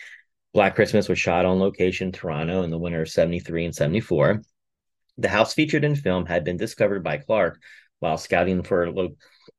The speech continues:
excuse me, locations, and its owners agreed to, to lease the home for the production. Additional photography was completed on the University of Toronto campus.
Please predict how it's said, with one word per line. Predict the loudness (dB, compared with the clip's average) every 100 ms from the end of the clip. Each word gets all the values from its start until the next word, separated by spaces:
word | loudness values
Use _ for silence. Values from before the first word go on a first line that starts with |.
| _ _ _ _
excuse | -10 0 2
me, | 2
locations, | 0 -2 -2 -2 -2 -4 -6
and | -6 -6
its | -4
owners | 0 2 0
agreed | -2 -2 -2 -4
to, | -10 -16 -18 _
to | -6
lease | -2 -2 -2
the |
home | -2 -2 -4
for | -8 -12
the |
production. | -8 -6 -6 -8 -14 -14 _ -20 _ _ _ _ _ _ _ _ _ _ -20 -20 -4
Additional | 4 4 6 4
photography | 4 2 4 2 2
was | 2 2 0
completed | -6 -2 0 0
on | -2
the | -4
University | -4 -2 -4 -4
of | -6
Toronto | -4 -6 -6
campus. | -6 -6 -4 -6 -8